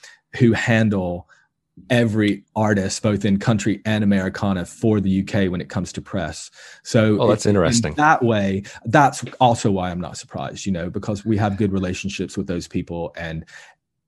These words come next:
Speaker 1: the thing about it is in the U K, and I know, I, I know this can sound a bit like, "Oh," but everybody who's working in this industry, because it has been for so long such an uphill battle, everybody's really passionate about it. So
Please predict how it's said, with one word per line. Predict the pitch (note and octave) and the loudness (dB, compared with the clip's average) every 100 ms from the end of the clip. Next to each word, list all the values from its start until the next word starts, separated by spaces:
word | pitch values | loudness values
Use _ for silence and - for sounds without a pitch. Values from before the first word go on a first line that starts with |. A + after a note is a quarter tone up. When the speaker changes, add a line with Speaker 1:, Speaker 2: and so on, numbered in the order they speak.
| _ _ _ - | _ _ _ -6
Speaker 1:
the | D3+ F#3+ | 2 4
thing | C4 C4+ | 6 6
about | A3+ G#3 | 6 6
it | E3 | 8
is | E3+ D#3+ B2+ | 8 6 4
in | F3 G3+ | 4 4
the | |
U | F#3+ D#3+ | 4 2
K, | E3 D3 A2 F#2+ | 4 6 6 4
and | B2 C#3+ | 0 2
I | |
know, | D3 F3 F3+ - - - | 4 6 6 2 -14 -12
I, | - - | -6 2
I | E3+ | 4
know | F3+ F#3 | 6 4
this | D#3+ | 2
can | - C#3+ | 0 -2
sound | C#3 B2+ B2+ | 2 4 4
a | |
bit | G#2 A2+ - | 6 4 4
like, | G#2+ F#2+ - _ _ _ _ - | 0 -2 -4 _ _ _ _ -4
"Oh," | B2+ C3 D#2 C#2 F2 - - - | 2 4 2 -2 -6 -10 -18 -8
but | A2 E3+ C#3 G2 - _ _ _ - | 2 6 6 4 0 _ _ _ 2
everybody | D#3+ F#3 G#3 G3 | 4 6 6 8
who's | F3 C3+ | 8 6
working | C#3+ C#3 C#3 | 4 4 4
in | B2+ | 4
this | A#2 A2 | 4 2
industry, | C3+ D#3+ B2+ - F#2+ | 2 0 0 0 0
because | G2+ B2+ | 2 2
it | A2+ - | 2 -2
has | - C3+ D#3 C3 | 2 4 4 4
been | A2+ G#2 G2 | 2 4 2
for | G2 G2+ | 2 0
so | - B2 | 4 6
long | A2+ B2 G#2 F2+ | 6 6 4 2
such | - G2 | -2 -2
an | G2+ - | -2 0
uphill | A2+ - G2 | 0 2 0
battle, | G2 G#2+ A#2+ E2 E2+ | 4 4 4 2 -2
everybody's | - D3+ D3 C3 A#2 | -2 2 4 4 4
really | C3 G#2+ | 2 2
passionate | - F#2+ B2+ D#3 D3 | 0 -6 -4 -2 -2
about | D#3 D#3+ | 0 0
it. | F3+ - - | -2 -6 -4
So | - B2+ | 4 4